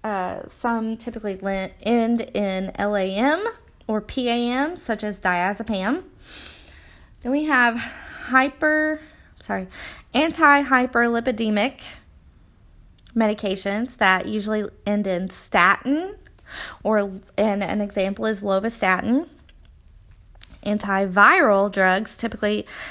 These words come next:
end in V I R, such as ac-, acyclovir. We have, uh, beta blockers, which typically end in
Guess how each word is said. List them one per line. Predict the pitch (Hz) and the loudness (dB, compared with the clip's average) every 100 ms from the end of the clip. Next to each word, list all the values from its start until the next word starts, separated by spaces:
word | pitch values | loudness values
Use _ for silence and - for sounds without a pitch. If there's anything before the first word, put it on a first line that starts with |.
| - - - - | -16 -20 -14 0
end | 214 214 214 220 - | 2 4 2 -2 0
in | 202 196 | 0 -2
V | 175 233 233 | 0 0 4
I | 208 196 | 4 4
R, | - 190 196 285 | 0 4 4 4
such | - 208 196 | 2 -2 0
as | 196 190 - | 0 -2 -4
ac-, | 202 208 - - - - - - | -4 -4 -4 -6 -8 -12 -20 -6
acyclovir. | 214 208 - - 220 214 - 247 262 330 427 554 - - - - - - - | -2 0 -2 0 -2 -2 2 2 2 2 2 0 -8 -20 -20 -20 -20 -18 -4
We | 226 233 | 0 2
have, | 226 202 190 190 190 214 - - - - - - | 4 4 6 4 2 -2 -6 -16 -16 -16 -14 0
uh, | 208 | 2
beta | 185 196 214 240 | 2 2 2 2
blockers, | 262 254 262 359 392 - - - - - - - - | 4 4 4 0 0 -6 -12 -20 -20 -20 -20 -20 -12
which | 247 220 196 - - - - - | -2 0 -2 -6 -10 -12 -20 -18
typically | - 233 - 233 - | -8 -6 -2 -2 2
end | 214 208 | 2 2
in | 196 | 0